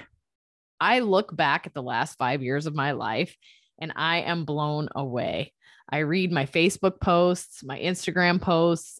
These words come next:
and I am incredibly thankful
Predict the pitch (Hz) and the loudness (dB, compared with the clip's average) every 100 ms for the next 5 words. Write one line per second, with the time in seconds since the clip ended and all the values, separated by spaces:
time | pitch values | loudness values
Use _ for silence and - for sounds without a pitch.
0 | - 156 131 151 151 147 - _ 175 170 | -8 -6 -2 -2 -2 -4 -8 _ -4 -4
1 | - - 175 180 185 208 190 196 208 208 | -4 -4 0 4 6 6 6 4 6 4
2 | 202 202 _ _ _ _ _ - 180 180 | 4 0 _ _ _ _ _ 2 4 4
3 | 202 - 202 208 214 247 | 0 2 4 6 4 0